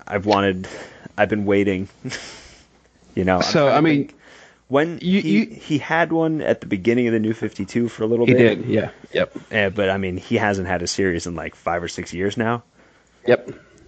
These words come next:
Speaker 1: So, it's time.
Speaker 2: See, you should have read, uh, Booster Gold Flintstone
Speaker 1: I
Speaker 2: special
Speaker 1: will.
Speaker 2: number
Speaker 1: I,
Speaker 2: one.
Speaker 1: I'm getting there.
Speaker 2: You will. You should. Do it now.
Speaker 1: No, you want me to sit and record with me going, "Huh, interesting.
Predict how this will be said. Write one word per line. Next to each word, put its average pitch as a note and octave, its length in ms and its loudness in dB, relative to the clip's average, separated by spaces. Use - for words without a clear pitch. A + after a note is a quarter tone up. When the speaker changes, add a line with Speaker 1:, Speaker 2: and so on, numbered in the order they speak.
Speaker 1:
So, E2 420 -2
it's - 180 -4
time. E3 300 -4
Speaker 2:
See, - 200 -2
you D#3 180 0
should A#2 220 2
have A#2 140 2
read, A#2 260 2
uh, A2+ 220 2
Booster A#2+ 360 -4
Gold B2 280 0
Flintstone A2+ 480 2
Speaker 1:
I - 20 2
Speaker 2:
special B2 360 0
Speaker 1:
will. - 40 2
Speaker 2:
number A#2 200 2
Speaker 1:
I, B2 100 2
Speaker 2:
one. A#2+ 120 0
Speaker 1:
I'm A#2+ 140 -6
getting A#2+ 300 -8
there. D2 200 -20
Speaker 2:
You A#2+ 160 0
will. C3 340 2
You A#2 80 4
should. D#3 380 0
Do C#3 120 0
it C3+ 60 2
now. C#3 520 2
Speaker 1:
No, - 180 -10
you F#2+ 220 -6
want E2+ 160 -4
me F#2 60 -6
to F2+ 60 -4
sit - 300 2
and G2 260 -6
record G2 520 0
with G2+ 140 2
me G2+ 100 4
going, G2+ 220 0
"Huh, E3 340 0
interesting. A2+ 540 -4